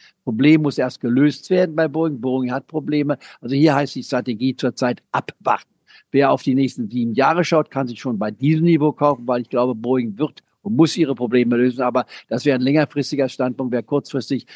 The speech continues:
orientiert ist, also aufs Jahr nur ausgerichtet, der wartet noch ein bisschen ab und versucht, sie billiger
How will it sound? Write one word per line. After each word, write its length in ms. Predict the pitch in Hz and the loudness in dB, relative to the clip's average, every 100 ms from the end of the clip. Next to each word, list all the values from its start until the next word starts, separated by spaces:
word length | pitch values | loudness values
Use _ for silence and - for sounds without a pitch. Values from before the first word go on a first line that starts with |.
| - - | -18 -2
orientiert 520 | 123 135 120 139 131 | 2 2 2 2 2
ist, 120 | 123 | 0
also 180 | 117 110 | -2 -4
aufs 240 | 101 - - | -4 -6 -2
Jahr 200 | 117 139 | 0 2
nur 140 | 131 | 2
ausgerichtet, 500 | 120 - 123 117 110 | 0 -2 -6 -6 -2
der 120 | 120 | -2
wartet 240 | 104 117 107 | -2 -4 -6
noch 120 | 113 | -6
ein 60 | |
bisschen 280 | 110 113 110 | -4 -2 0
ab 180 | 113 - | -2 0
und 160 | 117 110 | -4 -2
versucht, 360 | 113 113 - | -2 -4 -4
sie 100 | 117 | -2
billiger 480 | 101 131 127 110 107 | 4 6 6 4 0